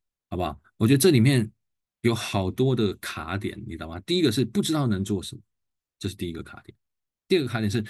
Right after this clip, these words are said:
你能做好多又卡住了，所以等一下会跟大家分享，好不好？能做什么和做什么是关键的，一次把这两个卡点给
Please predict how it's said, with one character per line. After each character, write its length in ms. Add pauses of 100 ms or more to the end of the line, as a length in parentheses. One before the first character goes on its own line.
(120)
你 200
能 260
做 180
好 360
多 340
又 160
卡 220
住 200
了， 80 (960)
所 160
以 40
等 120
一 40
下 40
会 120
跟 260
大 80
家 140
分 240
享， 200 (100)
好 100
不 40
好？ 140 (580)
能 220
做 220
什 160
么 200 (380)
和 260
做 220
什 160
么 100
是 380
关 380
键 320
的， 160
一 120
次 200
把 200
这 160
两 220
个 140
卡 260
点 180
给 160